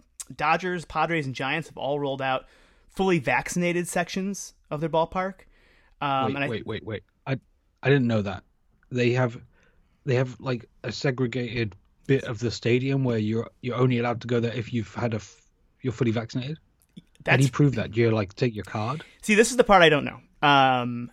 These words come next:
Speaker 1: and I assume there's some sort of, sort of demonstration or sort of documentation you have to present. But, uh, yeah. And, um,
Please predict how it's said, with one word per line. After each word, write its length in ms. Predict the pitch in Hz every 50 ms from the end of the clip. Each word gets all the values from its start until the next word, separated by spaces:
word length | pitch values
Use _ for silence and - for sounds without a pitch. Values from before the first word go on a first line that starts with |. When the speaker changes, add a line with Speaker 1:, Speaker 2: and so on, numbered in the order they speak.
| _ _ -
Speaker 1:
and 640 | 156 147 143 139 135 135 131 131 131 135 131 127 135 - _ _ _ _ _ _ _ _
I 300 | - 127 131 127 123 123 123 123 123 123 127
assume 420 | 123 - - - 151 151 185 233
there's 160 | 262 262 -
some 240 | - 247 247 247 233 - -
sort 180 | - 240 233 233
of, 160 | 226 208 - -
sort 180 | - 226 226
of 60 | 202
demonstration 640 | 165 202 208 214 - - 214 208 - - 220 208 208 190
or 160 | 160 156 147
sort 180 | - - 156 156
of 140 | 147 147 135
documentation 600 | - 156 156 - 170 156 143 156 156 151 - 170
you 60 | 160
have 140 | 156 160 -
to 60 | - -
present. 420 | - 147 147 165 175 220 - - _
But, 300 | 139 131 127 - - 147
uh, 320 | 139 135 135 131 127 127 - _ _ _ _ _ _ _ _ _ _ _ _ _ _ _
yeah. 360 | - 151 180 240 233 120 220 - _
And, 180 | - 175 196 185 -
um, 180 | 190 180 190